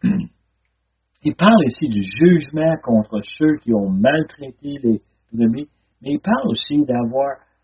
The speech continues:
une sélection de brebis, où ce qu'il va mettre son berger. Il parle ici de David, mais le problème avec ce passage, c'est que c'est écrit longtemps après David.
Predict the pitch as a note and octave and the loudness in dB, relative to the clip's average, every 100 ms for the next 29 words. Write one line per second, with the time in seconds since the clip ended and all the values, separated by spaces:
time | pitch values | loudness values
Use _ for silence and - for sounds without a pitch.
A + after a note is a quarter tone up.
0 | - A2+ A#2 A#2+ A2+ - F#3+ F#3+ - E3+ | 0 2 4 2 0 0 2 2 -2 -2
1 | E3 D3 C3+ C3 C3 A#2 A2+ G#2 _ _ | 0 0 -2 -2 0 4 4 2 _ _
2 | _ _ B2 - C#3 A#2+ A#2+ A#2 B2 A#2+ | _ _ -12 -10 -8 -8 -4 -2 2 2
3 | B2 C3 B2+ - B2 - F3+ F3+ F3+ F3+ | 2 0 -2 -4 -4 -2 0 2 2 0
4 | - _ _ B2+ B2+ A2+ A2+ A2 A2 _ | -4 _ _ 4 6 6 4 4 4 _
5 | _ _ _ D#3+ - A3+ A#3 D#3 - F#3 | _ _ _ -4 2 4 4 2 -2 -4
6 | C#3 B2 B2+ B2+ D#3+ B2 C3+ D3+ - E3+ | -2 0 0 2 0 0 -4 -6 -2 2
7 | F#3 A3 F3 B2 A2+ A#2+ - A2+ A2 D#3+ | 6 6 6 4 0 -4 -2 -2 0 2
8 | E3 - A2 A2+ A2+ B2 A#2 A2+ - D3 | 2 0 -6 -4 -6 -6 -8 -8 -6 -6
9 | B2 D#3+ F#3+ D#3+ E3 D3 - A2+ _ D3 | 2 2 4 0 -2 -4 -6 -16 _ -12
10 | D3 G2 F2 F#2+ F#2 | -4 -4 -4 -10 -20